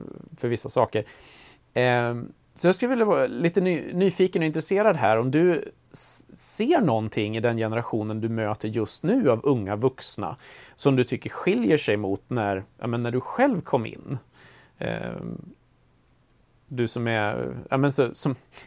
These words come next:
är lite analytiskt lagd. Är, är det någonting som du lägger märke till i, och som du tänker att kyrkan behöver vara uppmärksam på?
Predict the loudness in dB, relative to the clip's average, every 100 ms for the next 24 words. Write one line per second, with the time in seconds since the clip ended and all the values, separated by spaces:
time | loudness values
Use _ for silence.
0 | -2 0 6 8 8 6 4 0 -2 2
1 | 2 2 -6 -2 0 2 2 4 4 4
2 | 0 0 2 2 4 4 4 4 4 4
3 | 0 -6 -2 -4 -2 -4 -4 -4 -4 -6
4 | -14 -20 -20 -20 -2 -2 0 -2 -2 -2
5 | -2 -4 0 0 0 -2 -2 -2 0 0
6 | 0 -2 -4 -6 -4 -2 -4 -4 -6 -4
7 | -4